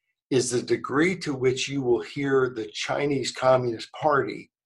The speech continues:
argue against democracy. In most of the world,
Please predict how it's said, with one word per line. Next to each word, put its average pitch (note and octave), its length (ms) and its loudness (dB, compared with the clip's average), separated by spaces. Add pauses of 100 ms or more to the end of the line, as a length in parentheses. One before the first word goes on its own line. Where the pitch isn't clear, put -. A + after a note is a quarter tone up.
(720)
argue C#3 680 4
against C3+ 560 2
democracy. A2+ 960 2 (180)
In A2+ 200 -6
most E3+ 480 2
of D3+ 140 2
the C3+ 100 0
world, B2+ 540 2